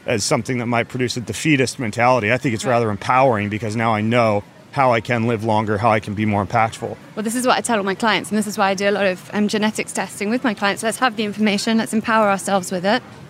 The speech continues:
Speaker 2: and figure out kind of how to live our lives based on what our genes are telling us.
Speaker 1: Yeah.
Speaker 2: I mean, for me, you know, I learned that the hard way. I was obviously disabled for a very long time, not really understanding why all the things that weren't impacting or affecting other people were affecting me.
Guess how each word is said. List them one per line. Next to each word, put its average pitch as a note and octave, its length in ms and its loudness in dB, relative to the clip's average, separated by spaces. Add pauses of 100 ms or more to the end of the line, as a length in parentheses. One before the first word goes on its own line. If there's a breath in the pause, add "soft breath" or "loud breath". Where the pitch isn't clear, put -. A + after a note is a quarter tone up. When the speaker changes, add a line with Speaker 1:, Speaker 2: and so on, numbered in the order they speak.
(340)
Speaker 2:
and G#3 100 0
figure A3+ 240 0
out G3+ 140 2
kind A3 160 -2
of G3 80 -6
how A#3 120 0
to A3 140 -8
live G3+ 100 -6
our G3+ 120 0
lives G3+ 260 0
based G3+ 340 0
on G3+ 220 0
what G3+ 100 0
our G3 120 0
genes G3 280 0
are F#3 40 -10
telling A3+ 340 -4
us. - 80 -10 (260)
Speaker 1:
Yeah. A2+ 260 4 (140)
Speaker 2:
I G#3+ 80 0
mean, A3+ 160 2
for A#3+ 140 -4
me, A3+ 260 2
you A#3 60 0
know, G3+ 100 2
I G3+ 80 2
learned G#3 280 0
that G#3+ 100 2
the G3 80 -8
hard A#3 280 0
way. G3+ 200 0
I G3 60 0
was G3+ 120 -4
obviously G3+ 460 -4 (400)
disabled A3+ 480 0
for G#3 140 -2
a G3+ 40 -4
very G3+ 220 2
long G3+ 180 0
time, A3+ 300 0
not A#3 160 0
really A#3 300 2
understanding G#3+ 560 0
why A3 200 2
all G#3+ 80 0
the G#3+ 100 -2
things G#3+ 300 -2
that G3+ 120 -4
weren't G#3+ 200 2
impacting G#3+ 540 -4
or G3 40 -2
affecting A#3 440 -2
other G#3 160 -2
people G#3+ 320 -2
were G3+ 100 0
affecting G#3+ 460 -2
me. G#3+ 240 0